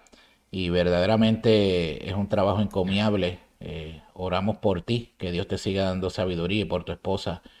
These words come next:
y lo siga usando para alcanzar los jóvenes y ahora que están trabajando duro con los matrimonios. Es esencial e increíble porque eso es una de las cosas que necesitamos.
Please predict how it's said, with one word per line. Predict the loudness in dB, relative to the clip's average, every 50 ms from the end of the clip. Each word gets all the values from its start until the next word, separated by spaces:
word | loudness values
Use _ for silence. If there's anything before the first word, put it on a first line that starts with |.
| -20 -20 _ _ -6
y | -4 0
lo | 0 0
siga | 0 0 2 4 4
usando | 4 4 2 2 4 4 4
para | 4 2 0 0
alcanzar | 0 -2 -4 -4 -2 -2 -2 0
los | 0 2
jóvenes | 4 4 4 4 2 0 0 0
y | 0
ahora | 2 2 2 2 2
que | 0 -2
están | -2 -2 -4 -2
trabajando | -2 -2 0 0 0 0 0 0
duro | 0 0 -2 0
con | 0 -2
los | -2 -2
matrimonios. | -2 -4 -4 -2 -2 -2 0 0 0 0 -2 -4 -8 _ _ -20 -20 -20 _ _ _ _ _ _
Es | -6 -2 0 0 0 -2 -6 -12 -16 _ _ _ _ _ _ _ 2
esencial | 4 4 4 4 2 2 2 0 4 4 6 6 8
e | 6
increíble | 4 4 2 2 2 2 2 2 2 2 0 0
porque | -2 -4 -6 -6 -4 -4 -2 -2 -2 -4 -6 -10 -10
eso | -10 -8 -4 -2 0
es | 0
una | 2 2 2 2
de | 0 0
las | -2
cosas | -4 -4 -6 -4 -4 -6 -6
que | -6 -6
necesitamos. | -6 -6 -6 -6 -6 -6 -6 -4 -2 -2 -2 -2 -4